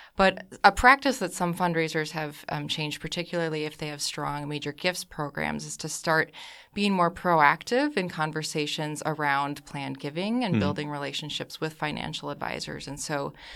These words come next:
Speaker 1: talking and thinking through, um, particularly the use of donor-advised funds and bundling like we talked about earlier. So, um,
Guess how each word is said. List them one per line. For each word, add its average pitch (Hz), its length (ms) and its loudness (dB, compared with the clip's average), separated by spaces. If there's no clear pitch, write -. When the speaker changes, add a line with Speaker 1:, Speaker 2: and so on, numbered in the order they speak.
Speaker 1:
talking 160 500 -4
and 147 160 -4
thinking 151 380 -4
through, 147 760 -2
um, 135 520 -4
particularly 165 460 -4
the 147 80 -4
use 143 220 -4
of 135 80 -10
donor-advised 143 760 0
funds 165 460 -2
and 135 300 -6
bundling 170 440 2
like 156 200 -8
we 156 80 -8
talked 139 320 -6
about 131 280 -4
earlier. 143 460 -8
So, 139 380 -4
um, 139 420 -6